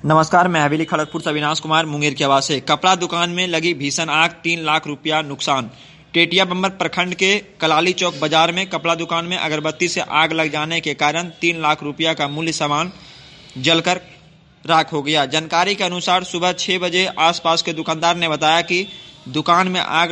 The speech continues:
लगने का धुआं निकल रहा था। जब तक लोग आग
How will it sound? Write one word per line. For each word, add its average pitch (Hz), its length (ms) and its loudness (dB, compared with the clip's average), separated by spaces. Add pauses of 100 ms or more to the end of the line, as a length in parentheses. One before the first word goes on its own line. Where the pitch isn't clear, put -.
(140)
लगने 160 480 -4
का 156 200 0 (440)
धुआं 165 260 0
निकल 165 280 2
रहा 160 260 4
था। 185 420 0 (1040)
जब 170 260 2
तक 196 280 2 (260)
लोग 165 440 -4
आग 170 200 2